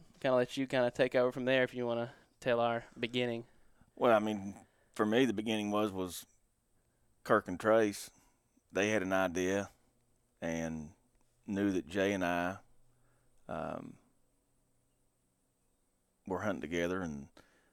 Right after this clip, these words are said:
Speaker 2: you all came to, came to me, uh, and we talked about it and figured that in the beginning when we had four,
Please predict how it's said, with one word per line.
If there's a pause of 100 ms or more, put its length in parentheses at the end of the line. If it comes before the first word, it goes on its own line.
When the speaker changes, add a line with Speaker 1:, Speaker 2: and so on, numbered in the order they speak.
Speaker 2:
you
all
came
to, (120)
came
to
me, (1120)
uh, (880)
and
we
talked
about
it
and (640)
figured
that (260)
in
the
beginning
when
we
had
four,